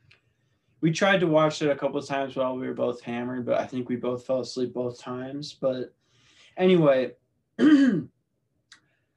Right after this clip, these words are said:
I'm looking you in the eye right now telling you this. I swear to God this happened. Okay, I'm sitting on my back porch smoking weed and thinking about the Alien documentary. I just finished the episode of Rogan for the second time,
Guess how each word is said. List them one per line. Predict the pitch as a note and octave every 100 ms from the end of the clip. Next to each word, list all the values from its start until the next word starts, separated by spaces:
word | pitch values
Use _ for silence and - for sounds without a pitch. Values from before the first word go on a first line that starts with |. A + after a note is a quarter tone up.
| _ _ _ _ _ _ _ _ _ E3+
I'm | F#3 E3+
looking | D3+ F#3 F#3+ F#3 F#3
you | F3 E3
in | D3+
the | C#3+ C3
eye | B2+ C3
right | B2+ A#2+
now | A#2+ A#2+
telling | - A#2+ A#2
you | A2
this. | B2 D3+ -
I | C#3
swear | B2+ - - - C#3 D3 D3
to | -
God | C3+ C3 B2 A2+
this | - -
happened. | A2+ G#2 - E2 - -
Okay, | - B2
I'm | - C3
sitting | - E3 D#3+ D#3+
on | D3+
my | D3+
back | C3+ C3+ C#3 -
porch | C3+ B2 - -
smoking | C#3+ D3+ D3
weed | C#3 C3+ C3+ C3 B2 _ _ _ -
and | C3
thinking | E3 D#3 D3+
about | C#3 C#3
the | C#3+
Alien | C#3 C#3 C3 A#2+
documentary. | A#2 A#2+ B2 B2 A#2+ A#2 A#2 A#2+ -
I | C3+ C3
just | D3 D3
finished | D#3 D3+ D3 -
the | D3+
episode | C#3+ C#3+ - C#3+
of | C3+
Rogan | C#3 C3 C3+ B2
for | - C3
the | A#2+
second | - C3+ C#3 C3
time, | - B2+ A#2+ A#2+ A#2+